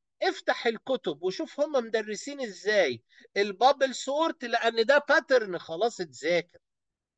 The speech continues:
فانت ما، ما تحاولش تخترع البابل سورت الا لما تكون ذاكرت البابل سورت اللي موجود في الكتب. You don't have to reinvent the wheel، ما هي موجودة. يبقى دي ايه؟ pattern recognition.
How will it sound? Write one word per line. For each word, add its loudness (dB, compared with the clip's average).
فانت 2
ما، 4
ما 2
تحاولش 2
تخترع 2
البابل 0
سورت -4
الا 6
لما 2
تكون -8
ذاكرت 0
البابل 4
سورت 0
اللي 0
موجود -2
في -6
الكتب. -4
You -2
don't -2
have 0
to -2
reinvent -2
the 2
wheel، -2
ما -4
هي -2
موجودة. 0
يبقى 4
دي 0
ايه؟ 2
pattern 2
recognition. -6